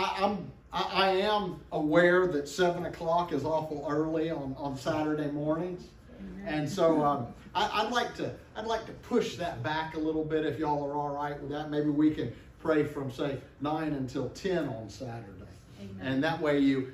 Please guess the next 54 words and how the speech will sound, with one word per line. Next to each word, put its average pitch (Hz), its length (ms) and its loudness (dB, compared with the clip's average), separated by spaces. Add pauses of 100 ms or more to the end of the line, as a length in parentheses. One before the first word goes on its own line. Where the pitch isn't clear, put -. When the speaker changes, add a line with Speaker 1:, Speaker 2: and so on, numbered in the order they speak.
Speaker 1:
you 156 100 -4
know, 139 80 0
you 135 120 2
don't 165 140 -2
have 147 180 -4
to 143 60 -12
be 143 200 2
up 135 220 -2
at 123 80 -10
six - 340 -10
o'clock. 143 420 -8 (120)
Speaker 2:
Amen. 190 420 -8
Speaker 1:
Or 151 180 2
like 147 280 0
me, 170 180 2
I 160 160 2
gotta 139 180 0
get 127 160 0
up 120 160 -6
at - 120 -14
five 107 560 -4
in 117 80 -6
order 113 320 -4
to 107 100 -12
do 107 260 -6
that. 127 360 -6
So, - 260 -16
you 147 140 -2
know. 104 140 -6 (760)
But, 165 180 0
um, 143 360 2 (100)
we're, 175 300 4
we're 180 160 8
going 190 340 4
to, 175 340 6
uh, 123 300 0
we're 156 120 -2
going 190 260 4
to 185 160 4
adjust 170 440 0
that 160 200 -2
a 147 40 -2
little 147 240 0
bit. 151 360 0 (400)
But 127 60 -8
we 147 180 4
are 170 180 4
gonna 165 200 -2
continue 165 480 0
with 139 160 2
our 131 100 -2
Saturday 165 500 0
morning 160 420 -2
prayer, 160 420 -2